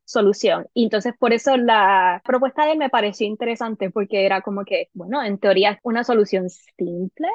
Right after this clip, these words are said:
decir como que, mira, si tú como agencia estás diciendo que necesitas estos documentos en inglés traducidos,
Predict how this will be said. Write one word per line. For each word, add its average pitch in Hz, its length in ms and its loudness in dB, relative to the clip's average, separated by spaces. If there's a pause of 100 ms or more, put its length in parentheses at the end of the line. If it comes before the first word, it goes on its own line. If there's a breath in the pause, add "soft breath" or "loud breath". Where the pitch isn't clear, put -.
(140)
decir 233 340 -2
como 226 240 -4
que, 214 180 -2
mira, 262 300 -2
si - 360 -4
tú 240 180 -2
como 262 240 2
agencia 233 680 -2 (100)
estás 208 320 0
diciendo 254 380 0
que 247 160 0
necesitas 208 1040 -2
estos 220 280 -4
documentos 233 480 -2
en 240 120 -2
inglés 240 420 0
traducidos, 226 680 2